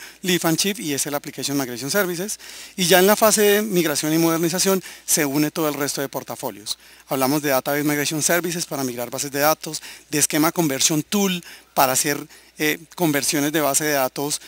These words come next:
eh, heterogéneas, y ahí es la herramienta para moverme de una base de datos comercial a una base de datos open source. Hablamos de mecanismos de transferencia de datos como DataSync, hablamos de A W S Transfer. Bueno,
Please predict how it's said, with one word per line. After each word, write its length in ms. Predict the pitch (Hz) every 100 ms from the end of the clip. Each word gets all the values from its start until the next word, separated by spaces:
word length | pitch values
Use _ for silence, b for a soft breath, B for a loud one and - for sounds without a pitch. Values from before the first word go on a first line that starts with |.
| B -
eh, 300 | 135 127 127
heterogéneas, 840 | 143 147 135 180 190 180 180 - B B -
y 140 | 143
ahí 240 | 120 127 135
es 80 |
la 80 | 143
herramienta 500 | 147 135 147 151 156
para 160 | 160 143
moverme 340 | 131 123 123
de 60 | 143
una 100 | 143
base 200 | 143 139
de 40 |
datos 180 | 135 -
comercial 400 | 156 131 - 113
a 20 |
una 120 | 123 127
base 200 | 131 120
de 40 |
datos 200 | 113 131
open 220 | 127 143
source. 340 | 196 196 175 - B B B
Hablamos 420 | - 143 139 156 151
de 100 | 147
mecanismos 560 | 147 131 139 135 160
de 220 | 170 156
transferencia 540 | 131 139 131 131 131 151
de 60 |
datos 240 | 135 135 -
como 200 | 151 127
DataSync, 580 | 123 123 196 202 190 - B B B -
hablamos 360 | 143 139 147
de 140 | 151 139
A 120 | 135
W 320 | 143 147 147
S 80 | 143
Transfer. 480 | 160 165 175 180 -
Bueno, 240 | 131